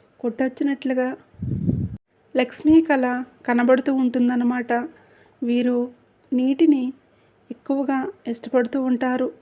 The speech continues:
అది ధనానికి గుర్తన్నమాట. నీళ్లు మనకి కలలోకి వచ్చినా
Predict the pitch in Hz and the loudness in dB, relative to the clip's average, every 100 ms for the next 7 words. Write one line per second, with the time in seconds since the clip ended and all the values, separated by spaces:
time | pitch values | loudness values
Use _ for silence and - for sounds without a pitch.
0 | - 240 247 247 254 _ - 247 233 240 | -8 -4 -2 -4 -6 _ -14 -6 -4 -2
1 | 254 254 254 - 254 247 240 247 254 254 | -4 -4 -8 -6 -4 0 0 -2 -4 -4
2 | - _ _ _ _ - 254 262 294 320 | -8 _ _ _ _ -2 2 4 6 6
3 | 294 277 - 247 - _ _ - - 240 | 4 0 -4 -6 -6 _ _ -8 -2 0
4 | 254 269 269 262 247 247 247 | 2 0 0 -2 -2 -2 -2